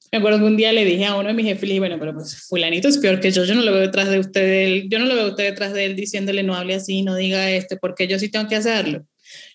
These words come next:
No, es un poco, empecemos a dejar de, de, de, de juzgar así como adicionalmente a las mujeres, ¿no? Ya tenemos como,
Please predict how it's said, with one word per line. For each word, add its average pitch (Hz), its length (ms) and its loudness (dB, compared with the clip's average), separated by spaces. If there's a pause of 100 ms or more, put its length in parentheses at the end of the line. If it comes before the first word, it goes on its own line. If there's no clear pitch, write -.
No, 240 100 0
es 226 80 2
un 196 100 0
poco, 214 300 -2
empecemos 208 400 0
a 277 120 0
dejar 214 300 -2
de, 233 240 -2
de, 214 280 -4 (400)
de, 202 240 -2
de 202 160 -2
juzgar 214 680 0
así 254 340 -2
como 247 560 -4
adicionalmente 220 840 0
a 247 40 2
las 254 140 2
mujeres, 190 480 -4
¿no? 214 200 -6
Ya 190 180 -4
tenemos 240 400 -2
como, 247 440 -2